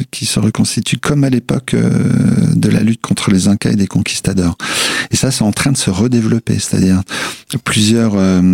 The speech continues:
Lonco ou Verken, messagers, donc chefs de communauté, se retrouvent dans des sortes de parlements,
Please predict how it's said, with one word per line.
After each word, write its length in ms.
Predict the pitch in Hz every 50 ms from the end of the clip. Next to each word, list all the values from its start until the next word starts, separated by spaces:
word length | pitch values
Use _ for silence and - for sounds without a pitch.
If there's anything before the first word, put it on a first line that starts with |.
| 90 90 90 90 90 90 90
Lonco 440 | 95 95 101 107 107 104 - - 120
ou 1040 | 127 135 135 135 135 135 131 131 127 120 110 98 95 95 92 90 98 98 98 98 95 95 98 98 95 - - -
Verken, 640 | - 180 101 - - - - 113 131 139 139 147 151 - - - - -
messagers, 600 | - 92 92 - - 95 98 101 120 127 - -
donc 240 | 104 - - - -
chefs 320 | - - 101 98 92 98
de 160 | 101 - -
communauté, 640 | - - - - 98 92 92 92 - - 139 135 143 - - - - - - - - - - -
se 160 | - - -
retrouvent 560 | 92 85 95 101 - - - - 135 131 127 -
dans 160 | - 98 98
des 340 | 98 98 95 - - - 95
sortes 240 | 92 - 117 113 104
de 100 | 101 92
parlements, 540 | - - 104 101 107 104 101 98 104 143